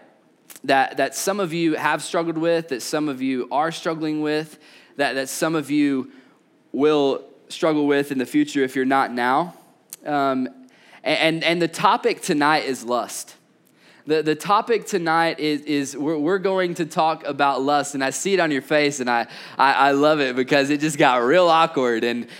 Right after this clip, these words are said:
and you're like, "Oh, no, we gotta talk about that." Yeah, we gotta talk about it. Um, and here's why. Because it's important.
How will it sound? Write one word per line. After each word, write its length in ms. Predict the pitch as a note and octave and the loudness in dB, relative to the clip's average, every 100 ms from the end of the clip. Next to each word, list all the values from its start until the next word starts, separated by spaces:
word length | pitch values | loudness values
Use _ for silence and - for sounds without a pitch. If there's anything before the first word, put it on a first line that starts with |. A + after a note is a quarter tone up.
| - | -6
and 80 | C#3 | -2
you're 120 | C#3+ | 0
like, 200 | C3 A2+ | 2 0
"Oh, 220 | B2+ B2+ A#2 | 0 -2 0
no, 160 | A#2 | 0
we 60 | A2+ | 0
gotta 140 | A2 | 0
talk 180 | B2 A2+ | 0 -2
about 140 | G#2+ | 0
that." 200 | G#2 G2+ | 0 0
Yeah, 180 | B2+ C#3 | 0 2
we 80 | D#3 | 2
gotta 180 | C#3+ C#3 | 2 2
talk 160 | D3 C3+ | 0 0
about 240 | A2+ F2+ | -4 -4
it. 100 | - - _ C#3 | -6 -20 _ -2
Um, 300 | C#3+ C3+ A2+ - _ D3 | 0 0 -6 -18 _ -6
and 120 | D3+ | -2
here's 200 | E3+ B2 | -2 -2
why. 240 | A#2+ F2+ - _ _ _ _ _ _ _ _ _ - | -4 -4 -10 _ _ _ _ _ _ _ _ _ -6
Because 180 | E3 | -4
it's 140 | D#3 B2+ | -4 -6
important. 420 | A#2 A2 - | -10 -10 -10